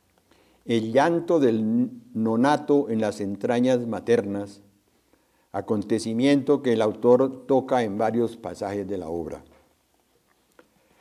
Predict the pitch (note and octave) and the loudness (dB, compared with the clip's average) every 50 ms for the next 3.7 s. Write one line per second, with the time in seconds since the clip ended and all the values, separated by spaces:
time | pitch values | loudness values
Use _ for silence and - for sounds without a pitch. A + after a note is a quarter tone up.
0 | _ _ _ _ _ _ _ _ _ _ _ _ - G#2+ G2+ - - E3 D#3 C3 | _ _ _ _ _ _ _ _ _ _ _ _ -6 -6 -4 0 2 4 4 4
1 | - - - - - - _ _ _ _ _ _ _ _ - A#2 B2+ B2 A#2+ - | 2 0 -6 -14 -20 -20 _ _ _ _ _ _ _ _ -2 0 2 2 2 2
2 | F3 F#3+ G#3 G#3 G3+ G#3 E3 C#3+ B2+ B2+ A#2+ A#2 A#2 A#2 A#2 C3+ C#3+ E3 F3+ F3+ | 4 6 6 6 4 4 2 4 6 6 4 4 2 2 4 4 2 4 4 2
3 | E3 C#3 B2 A2+ G#2+ G#2+ G#2+ G#2+ G#2 G2+ F#2 F#2 G2 G2+ | 4 4 2 2 0 -2 0 0 2 2 0 -2 -6 -14